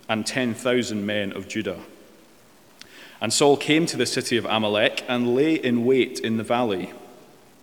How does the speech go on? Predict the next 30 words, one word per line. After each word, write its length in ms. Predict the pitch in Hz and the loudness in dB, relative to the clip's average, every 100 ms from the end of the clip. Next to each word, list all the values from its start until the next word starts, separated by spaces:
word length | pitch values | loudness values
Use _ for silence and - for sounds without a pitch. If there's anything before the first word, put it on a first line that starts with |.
| - - - - | -20 -20 -20 -20
Then 300 | 110 120 139 | 0 2 4
Saul 400 | 139 - 156 160 | 2 2 4 4
said 340 | 113 - 127 123 | 2 0 -2 -2
to 100 | 120 | -4
the 80 | 104 | -6
Kenites, 840 | - 151 135 101 101 - - - - - - - - | -4 -2 -2 -4 -6 -4 -4 -4 -10 -20 -20 -20 0
"Go, 300 | 135 131 101 | 4 6 4
depart, 760 | - 104 - 143 123 - - - - - | 0 -2 2 2 2 0 -8 -8 -16 -6
go 200 | - 151 | 4 6
down 300 | 151 143 156 | 8 6 6
from 180 | 147 127 | 2 0
among 280 | 120 113 110 | 2 2 0
the 80 | 104 | -2
Amalekites, 800 | 101 101 101 104 123 - - - - - | 0 -2 -2 -2 -2 -2 -4 -6 -12 -8
lest 340 | 113 131 143 - | 0 2 2 0
I 140 | 127 | -2
destroy 460 | 120 - - 143 151 | -2 -2 0 0 0
you 280 | 123 143 | 2 2
with 300 | 131 147 143 | 4 2 2
them, 340 | 123 104 95 90 - - - - - | 0 0 -2 -10 -16 -20 -20 -20 -10
for 100 | 117 | -4
you 140 | 120 | 0
showed 260 | 156 175 156 | 2 2 0
kindness 480 | - 165 165 117 - | 0 0 0 -2 -4
to 120 | - | -4
all 160 | - 107 | -2 0
the 60 | |
people 280 | 107 - - | -2 -6 -6
of 80 | 101 | -4
Israel 460 | 101 98 95 90 | -4 -4 -6 -6